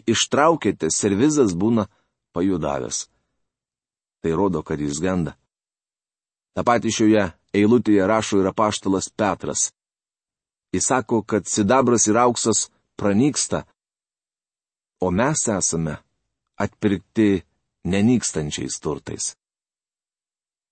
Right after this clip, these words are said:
Nuo niekingos iš protėvių paveldėtos elgsenos. Be Kristaus atpirkimo žmogaus gyvenimas yra bergždžias ir tuščias. Kitaip tariant, jis visiškai beprasmis.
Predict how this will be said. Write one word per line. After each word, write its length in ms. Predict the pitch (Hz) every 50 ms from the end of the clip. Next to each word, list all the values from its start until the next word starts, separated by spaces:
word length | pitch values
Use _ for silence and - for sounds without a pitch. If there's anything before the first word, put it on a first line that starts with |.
| _ _ _ _ _ _ _ _ _ _ _ _ _ _ _ _ _ _ -
Nuo 100 | 110 120 123
niekingos 520 | 120 104 - 139 131 123 113 113 - - 110
iš 120 | - - -
protėvių 480 | 120 135 135 110 - - 85 78 78 - - _ _ _ _ -
paveldėtos 680 | 92 87 87 92 90 87 90 85 - - 85 - - 101
elgsenos. 600 | 90 80 76 - - - 69 71 67 - - - - _ _ _ _ _ _ _ _ _ _ _ _ _ _ _ _ _ _ _ _ _ _ _ _ _ - 98
Be 120 | 120 131
Kristaus 500 | - 143 165 147 - - 143 135 - -
atpirkimo 600 | 135 110 - - 135 131 110 - 156 147 139 131 113
žmogaus 520 | 101 117 123 127 117 127 127 123 113 95 85
gyvenimas 680 | 85 113 120 117 127 127 127 127 123 120 117 107 - - 117
yra 160 | 107 104 92 - _ _ _ _ _ _ _ _ _ _ -
bergždžias 600 | 85 82 110 113 113 107 101 101 104 95 - -
ir 80 | 98 95
tuščias. 480 | - - 80 73 - - - - - - - _ _ _ _ _ _ _ _ _ _ _ _ _ _ -
Kitaip 240 | - 95 90 -
tariant, 380 | - 104 101 104 101 92 87 -
jis 140 | 85 80 - -
visiškai 460 | 92 85 - 85 - - 92 90 82
beprasmis. 720 | 80 92 87 - 98 87 78 76 - 60 71 - - -